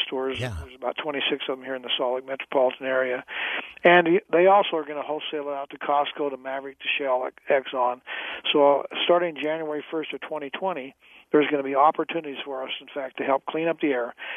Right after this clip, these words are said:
Speaker 1: by buying cleaner bur-, burning Tier three gasoline.
Speaker 2: Okay,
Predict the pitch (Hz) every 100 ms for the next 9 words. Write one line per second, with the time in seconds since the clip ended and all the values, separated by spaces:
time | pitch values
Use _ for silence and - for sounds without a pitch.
0 | - - 139 135 135 143 135 - 175 156
1 | 131 143 151 143 139 139 135 131 - 160
2 | 151 - 135 131 131 - - _ 139 120
3 | - - 117 117 78 80 - 78 78